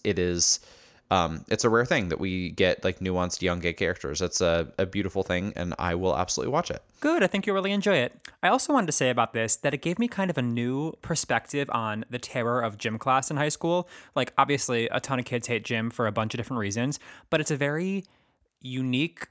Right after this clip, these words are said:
Speaker 2: kind of situation to be closeted and feel so on display in, like, a locker room.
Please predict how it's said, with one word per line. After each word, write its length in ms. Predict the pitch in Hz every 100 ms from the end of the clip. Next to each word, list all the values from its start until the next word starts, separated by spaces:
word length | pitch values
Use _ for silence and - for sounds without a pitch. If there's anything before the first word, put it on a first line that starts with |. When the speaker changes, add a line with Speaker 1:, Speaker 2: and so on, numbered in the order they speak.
| -
Speaker 2:
kind 460 | - 151 143 143
of 160 | - 117
situation 800 | - 135 143 117 113 - 110 110 110
to 160 | -
be 140 | 104 113
closeted 800 | - - 117 120 131 143 143 147 _ _ _ -
and 160 | 127
feel 300 | - 135 123
so 640 | 120 - - 127 135 147 -
on 220 | 123 123
display 720 | 123 - - 117 107 107 110 - _ _ -
in, 380 | 117 107 110 110
like, 320 | 123 101 101 -
a 80 | 139
locker 340 | 123 117 151
room. 320 | 143 156 170